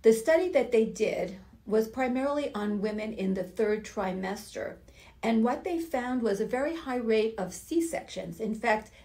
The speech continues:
ninety percent of the women did end up with cesarean sections. But on a bright note, there were no deaths among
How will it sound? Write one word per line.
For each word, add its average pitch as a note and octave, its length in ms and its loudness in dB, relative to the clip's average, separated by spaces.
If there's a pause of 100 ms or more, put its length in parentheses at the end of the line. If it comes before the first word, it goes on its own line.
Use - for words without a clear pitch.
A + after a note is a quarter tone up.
ninety B3+ 460 2
percent A#3 500 -4
of F#3+ 80 -8
the G#3 80 0
women G#3 320 0
did A#3+ 180 2
end A3 220 -2
up G3 200 -4
with G3+ 280 -4
cesarean G3+ 580 -4
sections. F3+ 560 -6 (400)
But A3+ 220 4
on A#3 240 2
a A3 160 4
bright G3+ 500 0
note, F#3 480 -4 (640)
there G#3+ 300 0
were G#3 180 0
no G#3+ 300 2
deaths F#3 400 -2
among F3+ 420 -4